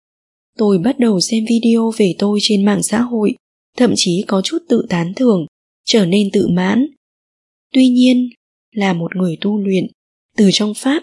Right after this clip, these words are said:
tôi biết rằng khen ngợi là khảo nghiệm, là nguy hiểm. Khi phát hiện bản thân có tâm tự tán thưởng, tôi đã xóa phần mềm ứng dụng trên điện thoại thông minh, không xem video phỏng vấn mình nữa. Vì tôi cố gắng hết sức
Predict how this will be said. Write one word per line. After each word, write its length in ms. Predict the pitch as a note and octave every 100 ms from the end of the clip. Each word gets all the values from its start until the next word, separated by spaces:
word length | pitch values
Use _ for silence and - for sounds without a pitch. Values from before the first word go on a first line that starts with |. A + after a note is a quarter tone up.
| -
tôi 180 | A3+ G3
biết 160 | A3+ E4 -
rằng 260 | G#3+ F#3+ - _ _ _ -
khen 220 | A3+ G#3+
ngợi 240 | G#3 G#3 -
là 160 | F#3
khảo 260 | F3+ G#3+ F#3
nghiệm, 280 | F3 G3+ G3+ - _ _ _
là 260 | G#3+ F#3+
nguy 240 | F3 A3 B3
hiểm. 280 | A#3+ G3+ D3+ D3 _ _ _ _ _ _ _ _
Khi 160 | A#3 G3+ F#3+
phát 140 | C#4+
hiện 220 | C#4 -
bản 200 | G3+ D#3
thân 260 | A3+ B3 B3+
có 140 | F#3+
tâm 240 | F#3 B3 A#3
tự 220 | B3 -
tán 240 | F3+ F3
thưởng, 300 | G3 C4 G3+ C#3+ _ _ _ _ -
tôi 220 | G#3+ F#3+
đã 140 | G3
xóa 260 | A3 G3 F3
phần 240 | C#4+ A#3+
mềm 180 | G3+ F3
ứng 180 | E3 F#3+
dụng 260 | - B3+ -
trên 240 | A3 G3
điện 180 | F#3+ F#3+
thoại 200 | G#3 G#3 -
thông 220 | A#3+ A#3+
minh, 300 | B3+ B3+ A#3+ - _ _ _
không 280 | _ B3 A3
xem 300 | - A3+ A3 A3
video 440 | A3+ A3+ A3+ A3
phỏng 220 | - G3 D#3+
vấn 220 | F3 F#3
mình 240 | C4 G#3
nữa. 220 | F3+ G3 C#4+ - _ _ _ _ _ _ _ _ A3+
Vì 240 | G#3 F3
tôi 160 | G3 G3
cố 160 | F#3 F#3
gắng 220 | F#3 F3+
hết 140 | C4+
sức 260 | D#4 -